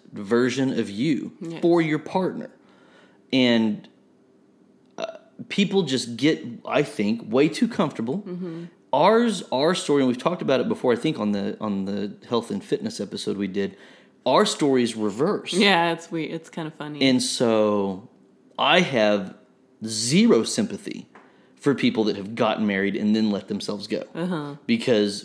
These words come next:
Speaker 1: we did the exact opposite. Well, not
Speaker 2: Well,
Speaker 1: when
Speaker 2: we're
Speaker 1: we
Speaker 2: not
Speaker 1: got
Speaker 2: getting
Speaker 1: married,
Speaker 2: married,
Speaker 1: we, but
Speaker 2: but
Speaker 1: while we
Speaker 2: we
Speaker 1: were dating.
Speaker 2: Yeah, 'cause I was very overweight,
Speaker 1: Mm-hmm.
Speaker 2: and, I mean, I still put makeup on and, and stuff like that.
Speaker 1: Yeah, it wasn't that you weren't pretty or
Speaker 2: And I,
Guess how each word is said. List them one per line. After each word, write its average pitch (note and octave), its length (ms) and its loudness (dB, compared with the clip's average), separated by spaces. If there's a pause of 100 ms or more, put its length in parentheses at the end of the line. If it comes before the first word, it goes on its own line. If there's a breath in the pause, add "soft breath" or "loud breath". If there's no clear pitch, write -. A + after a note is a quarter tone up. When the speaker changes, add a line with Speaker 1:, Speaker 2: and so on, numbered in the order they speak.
(140)
Speaker 1:
we F#3+ 200 4
did D#3 180 2
the A#2 80 2
exact G#2+ 340 0
opposite. A#3 460 -4
Well, D3 180 0
not C3+ 240 0
Speaker 2:
Well, G3+ 100 0
Speaker 1:
when A3 60 0
Speaker 2:
we're G#3+ 40 4
Speaker 1:
we A3+ 40 4
Speaker 2:
not A3 140 6
Speaker 1:
got F#3+ 60 0
Speaker 2:
getting - 160 4
Speaker 1:
married, D#3+ 260 4
Speaker 2:
married, - 80 2
Speaker 1:
we, G#2 140 4
but F#3 200 4
Speaker 2:
but - 80 0
Speaker 1:
while A#2 80 6
we A2+ 80 4
Speaker 2:
we A2 80 4
Speaker 1:
were G#2+ 100 0
dating. - 400 2
Speaker 2:
Yeah, E3 460 0
'cause F3+ 220 -4
I F#3+ 140 -2
was D#3 360 -4
very F#3 580 -4
overweight, D3+ 640 -6
Speaker 1:
Mm-hmm. G3 280 -2
Speaker 2:
and, D3+ 560 -6 (580 soft breath)
I C#4+ 80 -4
mean, C#4+ 140 2
I A3 100 2
still E3+ 600 -2
put E3+ 200 -8
makeup D3 380 -8
on D3 340 -12
and, D3 240 -14 (560)
and D#3 500 -8
stuff - 260 -10
like D#3 160 -10
that. E3+ 120 -2
Speaker 1:
Yeah, C#3+ 120 2
it A#2 40 0
wasn't B2+ 280 2
that G#2 160 -4
you A2 80 -2
weren't G2+ 360 -4
pretty G2+ 400 -2
or G2+ 40 0
Speaker 2:
And E3 360 0
I, D#3 380 -6